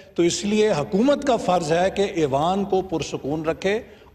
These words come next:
opposition की बात को बर्दाश्त करे, उससे इस ऐवान के अंदर कार्रवाई आगे चलती रहेगी। वरना अगर वो झगड़ा करेंगे, झगड़ा होगा, तो फिर हम लोगों को भी मायूस करेंगे। अब मैं बजट की तरफ आता हूँ,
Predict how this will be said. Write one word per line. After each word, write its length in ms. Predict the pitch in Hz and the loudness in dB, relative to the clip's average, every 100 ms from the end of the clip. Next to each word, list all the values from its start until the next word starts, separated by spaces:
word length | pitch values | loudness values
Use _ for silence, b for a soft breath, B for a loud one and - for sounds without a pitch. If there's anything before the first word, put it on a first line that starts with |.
| 147 | -4
opposition 580 | 147 165 156 170 220 | -2 -2 0 2 0
की 220 | 208 208 185 | 0 -2 -2
बात 440 | 123 143 165 - | 0 2 0 0
को 160 | 190 185 | -2 0
बर्दाश्त 840 | 143 127 123 127 151 170 - - - | 0 -2 0 0 2 0 -4 -6 -2
करे, 400 | 180 226 247 B B B | 0 0 -2 B B B
उससे 360 | 220 - 285 262 | 0 2 2 2
इस 140 | 262 | 2
ऐवान 420 | 233 196 202 233 | 2 2 2 0
के 140 | 233 233 | 0 0
अंदर 240 | 214 233 | 2 0
कार्रवाई 460 | 226 196 190 202 220 | 2 2 2 2 2
आगे 200 | 160 156 | 2 0
चलती 320 | 151 123 139 | 0 -2 -2
रहेगी। 400 | 120 110 104 110 | -2 -2 -4 -4
वरना 300 | 110 143 190 | -2 0 2
अगर 300 | 208 190 214 | 2 2 2
वो 180 | 214 220 | 4 4
झगड़ा 320 | 165 156 208 | 4 4 2
करेंगे, 520 | 208 220 220 220 208 - B B 131 | 2 2 2 2 0 -4 B B -2
झगड़ा 260 | 147 202 | 2 4
होगा, 340 | 214 214 208 220 | 4 4 4 2
तो 120 | 214 | 2
फिर 160 | 196 196 | 2 2
हम 140 | 202 | 2
लोगों 320 | 165 170 208 | 2 2 2
को 140 | 196 196 | 2 2
भी 140 | 185 | 2
मायूस 320 | 165 151 147 | 2 0 -2
करेंगे। 280 | - 143 151 | -2 -2 0
अब 160 | 180 190 | 0 0
मैं 200 | 190 151 | 0 0
बजट 260 | 156 180 | 0 0
की 100 | 190 | -2
तरफ 200 | 165 170 | -2 0
आता 220 | 156 - | 0 0
हूँ, 180 | 180 185 | 0 -2